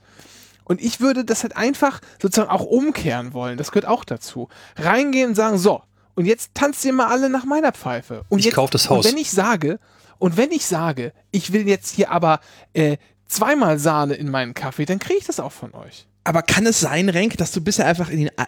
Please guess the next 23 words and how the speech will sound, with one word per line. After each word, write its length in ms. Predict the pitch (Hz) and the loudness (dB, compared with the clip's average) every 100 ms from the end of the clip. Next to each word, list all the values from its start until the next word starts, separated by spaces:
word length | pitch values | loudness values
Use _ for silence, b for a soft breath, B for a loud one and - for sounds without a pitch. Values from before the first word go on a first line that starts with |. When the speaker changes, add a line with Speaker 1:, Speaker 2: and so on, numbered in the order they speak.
| - | -6
Speaker 3:
falschen 420 | - 160 180 - | -2 -2 -2 -6
Autohäusern 800 | 101 127 175 160 185 196 202 180 | -6 -4 -4 0 2 2 2 2
warst? 280 | 220 - - | 0 -2 0
Also, 180 | 151 - | 0 0
äh, 100 | 101 _ - | -8 _ -2
was 180 | 160 - | 0 2
ich 60 | 147 | 2
sagen 200 | 151 180 | 2 2
möchte, 180 | 170 - B - | 0 -4 B -4
dass 80 | 170 | -2
du 60 | |
bisher 220 | 165 165 | 0 0
zu 180 | - 139 | 0 -2
wenig 260 | 143 135 - | -2 -2 0
Geld 320 | 117 110 127 | 0 0 0
hattest? 420 | 170 - 294 - - b b | -2 0 -2 -4 -10 b b
Weiß 100 | 196 | 0
nicht, 100 | 185 | 2
wenn 140 | 175 165 | 2 0
du, 140 | 160 | 0
weiß 140 | 196 | 2
nicht, 160 | 220 170 | 2 0
zu, 320 | 180 160 151 | 2 2 0